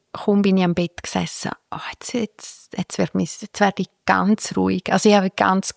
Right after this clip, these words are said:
deutlich einfach gespürt, du bist jetzt genau am richtigen Ort. Aber warum, kann ich nicht so erklären. Ich will nur damit sagen, ich habe darum jetzt den ganzen Rattenschwanz erzählt, weil,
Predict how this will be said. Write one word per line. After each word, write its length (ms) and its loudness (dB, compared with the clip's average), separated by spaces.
deutlich 400 -4
einfach 260 -2
gespürt, 380 -4
du 80 -20
bist 180 -4
jetzt 240 -10
genau 640 0
am 180 -2
richtigen 500 -8
Ort. 300 -6
Aber 220 0
warum, 600 2
kann 240 2
ich 80 6
nicht 240 2
so 160 -2
erklären. 640 2
Ich 120 0
will 140 6
nur 100 4
damit 320 2
sagen, 240 2
ich 100 2
habe 160 0
darum 260 6
jetzt 240 2
den 80 0
ganzen 300 2
Rattenschwanz 840 2
erzählt, 600 2
weil, 340 4